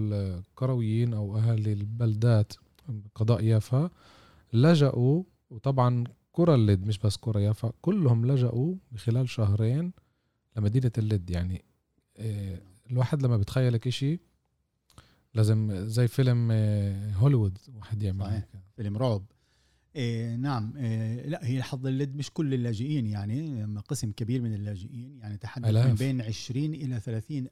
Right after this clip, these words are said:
Speaker 2: ألف لاجئ
Speaker 1: مم. مم.
Speaker 2: دخلوا ونزحوا إلى مدينة فيها عشرين ألف مواطن.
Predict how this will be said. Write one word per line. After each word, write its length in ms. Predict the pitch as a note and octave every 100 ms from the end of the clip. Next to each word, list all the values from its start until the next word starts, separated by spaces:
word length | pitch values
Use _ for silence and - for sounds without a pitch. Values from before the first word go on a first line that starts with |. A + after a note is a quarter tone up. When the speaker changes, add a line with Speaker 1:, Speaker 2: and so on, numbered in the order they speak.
| C#3+
Speaker 2:
ألف 320 | D3 A2+ _
لاجئ 380 | C3 D#3 A2+ G#2+ - _
Speaker 1:
مم. 80 | C#3
مم. 100 | D#3+ - _ _ _
Speaker 2:
دخلوا 640 | G#2+ C#3+ - C#3 C#3+ D3+ E3 _ _ _ _
ونزحوا 720 | A2+ A2+ B2+ B2+ - C#3 C#3+
إلى 220 | C#3 A#2+
مدينة 460 | A2+ A2 C3+ D3+ C#3
فيها 300 | - C3 C3
عشرين 420 | A2+ - C3 B2+
ألف 240 | B2 A#2
مواطن. 420 | C#3 D#3 C3+ G2